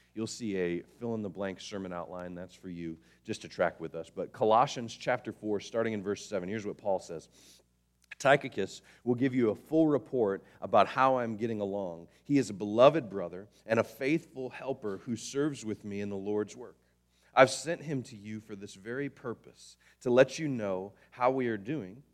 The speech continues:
and to encourage you. I'm also sending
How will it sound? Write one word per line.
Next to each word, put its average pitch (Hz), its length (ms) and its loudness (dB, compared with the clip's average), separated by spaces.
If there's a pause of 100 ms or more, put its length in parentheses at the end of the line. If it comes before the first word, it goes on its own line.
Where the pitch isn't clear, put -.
(340)
and 98 100 -12
to 110 120 -8
encourage 117 440 -10
you. 76 80 -20 (1120)
I'm 104 120 -2
also 120 300 8
sending 113 480 -6